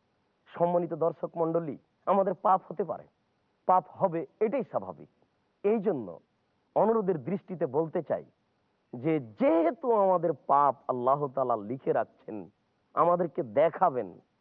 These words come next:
আমরা একেবারে চাক্ষুষ নিজে দেখব। কাজেই যেটুকু হয়ে গেছে এর জন্য আল্লাহর দরবারে ক্ষমা চাই। রাতের অন্ধকারে আল্লাহর কাছে বলি, "আল্লাহ,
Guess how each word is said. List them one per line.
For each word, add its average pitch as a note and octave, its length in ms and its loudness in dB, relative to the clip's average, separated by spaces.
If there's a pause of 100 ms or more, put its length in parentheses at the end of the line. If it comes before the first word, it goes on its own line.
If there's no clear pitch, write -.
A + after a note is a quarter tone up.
(320)
আমরা G3+ 440 4 (100)
একেবারে F#3+ 460 2
চাক্ষুষ - 840 0 (520)
নিজে F#3 440 0
দেখব। D3+ 720 -2 (280)
কাজেই C#3+ 300 2
যেটুকু C#3 460 -4
হয়ে B2+ 300 0
গেছে A#2 420 -4 (340)
এর C#3 200 0
জন্য C3 340 -4
আল্লাহর A#2+ 340 0
দরবারে A2 380 -4
ক্ষমা A2 400 -6
চাই। - 240 -14 (360)
রাতের E3 360 4
অন্ধকারে D#3+ 680 0 (760)
আল্লাহর E3 360 4
কাছে D#3+ 220 -4
বলি, D3 320 -2
"আল্লাহ, B2 420 0